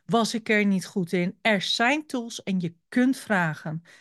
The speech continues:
Dus doe het alsjeblieft ook. Gun dat jezelf ook. Want ik wil niet geloven dat jij een salon begonnen bent omdat jij dacht, "Nou, dit ga ik misschien maximaal een jaartje doen."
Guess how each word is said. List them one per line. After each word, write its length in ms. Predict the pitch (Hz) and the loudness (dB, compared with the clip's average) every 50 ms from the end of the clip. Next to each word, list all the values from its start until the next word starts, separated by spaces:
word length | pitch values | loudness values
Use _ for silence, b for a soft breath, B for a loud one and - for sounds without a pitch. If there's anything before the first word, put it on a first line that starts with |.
| b b b | b b b
Dus 200 | - 247 226 202 | -2 0 0 0
doe 320 | 190 - - 269 285 302 311 | -4 -2 2 4 4 4 4
het 120 | 294 - | 2 2
alsjeblieft 460 | 208 175 - - 175 175 165 - - | 0 -2 -2 -4 -4 -4 -4 -4 -6
ook. 140 | 170 165 - | -8 -8 -8
Gun 340 | - - - 247 285 311 320 | -10 -2 0 2 2 2 2
dat 180 | 311 254 - | 0 -2 -2
jezelf 500 | - 214 - - 202 190 185 175 165 - | -6 -6 -2 2 2 2 2 2 -2 -2
ook. 200 | - 156 175 185 | -4 -4 -4 -2
Want 240 | - 226 226 226 220 b b b b b b b b b b b _ _ _ _ _ _ _ | 0 0 0 0 -2 b b b b b b b b b b b _ _ _ _ _ _ _
ik 180 | _ 277 294 - | _ -2 -2 2
wil 200 | 277 285 269 240 | 2 2 4 4
niet 380 | 220 226 254 302 339 359 349 | 4 4 4 4 2 0 -2
geloven 480 | - - 311 262 240 240 247 262 247 262 | -4 -4 -2 0 2 2 0 0 -2 -2
dat 200 | 233 220 208 214 | -2 -2 -2 0
jij 280 | 220 220 214 240 262 - | 2 2 2 2 2 0
een 80 | 226 | -4
salon 380 | 214 - 233 214 214 208 208 185 | -4 -2 0 2 2 2 2 0
begonnen 440 | 170 165 - - 254 294 311 302 254 | -2 -4 -2 0 0 2 0 0 2
bent 480 | 269 262 269 302 359 415 - - - b b b b b b b b b | 4 4 4 4 2 -2 -10 -16 -18 b b b b b b b b b
omdat 380 | - 262 247 220 226 214 196 | 2 4 4 6 4 4 4
jij 120 | - 247 226 | 2 2 2
dacht, 280 | 240 226 214 - - | 4 2 2 0 2
"Nou, 420 | 220 208 214 196 160 151 147 151 143 | 4 6 6 6 4 2 -2 -6 -4
dit 220 | - 247 277 262 | -2 -2 -2 0
ga 180 | - - 254 240 | 0 2 2 2
ik 120 | 226 214 | 2 0
misschien 320 | 220 208 - - 214 190 180 | -2 -4 -2 0 0 2 2
maximaal 520 | 208 240 233 - - 226 196 185 185 - | 2 2 0 -2 0 2 2 2 2 0
een 80 | 190 180 | -2 -2
jaartje 460 | 175 175 170 170 165 165 - - 170 | 0 2 2 0 0 -2 -4 -8 -4
doen." 320 | 160 156 143 127 - - | -4 -4 -4 -4 -6 -10